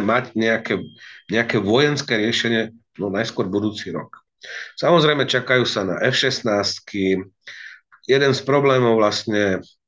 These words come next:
to, prečo sa nepodarilo, teda prečo sa Rusom podarilo vybudovať obranné línie a Ukrajincom ich,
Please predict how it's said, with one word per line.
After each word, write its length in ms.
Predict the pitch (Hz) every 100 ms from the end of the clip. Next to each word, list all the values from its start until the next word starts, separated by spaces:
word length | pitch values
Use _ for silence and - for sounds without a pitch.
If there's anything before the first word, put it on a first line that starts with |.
| _ - _
to, 160 | 117 101
prečo 380 | 107 107 - 104
sa 340 | - 98 - - _ _ _
nepodarilo, 1300 | 95 101 113 - 113 92 101 98 95 101 117 - - - - - _ _
teda 220 | 123 113
prečo 240 | 127 117
sa 80 | 120
Rusom 320 | 135 135 110
podarilo 320 | 120 120 113 107
vybudovať 380 | 117 107 101 101
obranné 340 | 104 104 98
línie 300 | 95 98 90
a 240 | 90 90
Ukrajincom 640 | 95 110 107 101 - 101
ich, 80 | 90